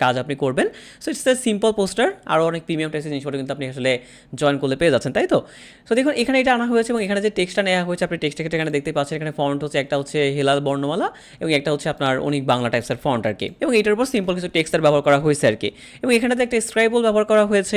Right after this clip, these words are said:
এবং এখানে সিম্পল একটু লেখা হয়েছে যে ঠিক আছে, চার মাসে কিন্তু আপনি যদি লেগে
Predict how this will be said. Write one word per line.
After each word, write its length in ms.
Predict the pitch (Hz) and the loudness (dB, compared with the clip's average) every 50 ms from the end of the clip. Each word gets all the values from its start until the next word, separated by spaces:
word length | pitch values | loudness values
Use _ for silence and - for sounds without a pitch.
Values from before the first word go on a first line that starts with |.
| 196 | 2
এবং 80 | 185 175 175 | 2 2 0
এখানে 160 | 175 185 180 180 180 | 0 -2 -2 -2 -4
সিম্পল 200 | 190 180 185 185 180 | -4 -4 -4 -4 -4
একটু 120 | 175 185 180 156 | -2 2 2 2
লেখা 180 | 147 - 185 180 175 170 | 4 4 4 2 2 2
হয়েছে 220 | 175 165 160 - 175 165 | 2 0 0 -2 -4 -2
যে 40 | 156 147 147 - | -2 -2 -2 -2
ঠিক 100 | - 156 156 | -4 -6 -4
আছে, 100 | 151 151 - | -4 -2 0
চার 100 | 156 143 147 | 0 0 0
মাসে 160 | 147 151 160 160 160 | -2 -6 -6 -6 -6
কিন্তু 140 | 156 151 151 | -4 -2 -4
আপনি 120 | 139 - 147 143 | -4 -4 -4 -4
যদি 100 | 143 147 139 | -2 -2 0
লেগে 140 | 135 139 | 0 0